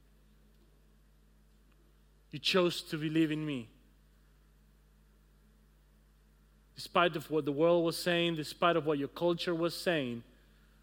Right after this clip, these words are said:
in spite of me not seemingly answering your prayers or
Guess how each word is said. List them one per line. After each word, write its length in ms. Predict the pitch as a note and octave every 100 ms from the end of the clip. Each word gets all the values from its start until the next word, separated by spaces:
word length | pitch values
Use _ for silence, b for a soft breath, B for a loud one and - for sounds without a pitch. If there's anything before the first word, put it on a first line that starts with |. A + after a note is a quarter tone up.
| - - - - -
in 80 |
spite 340 | C#3 - A3 G#3
of 140 | E3
me 320 | F3 G#3+ A3+
not 340 | G#3 G3 G#3+ F#3+
seemingly 580 | - A3 G#3+ G#3 G#3 G#3
answering 680 | G#3 G#3 - G3+ G3 F#3+ F#3+ b b b b b _ _ _ _ _ _
your 220 | E3+ G3
prayers 640 | - A3+ A3+ A3 G#3+ - G3
or 320 | F3 E3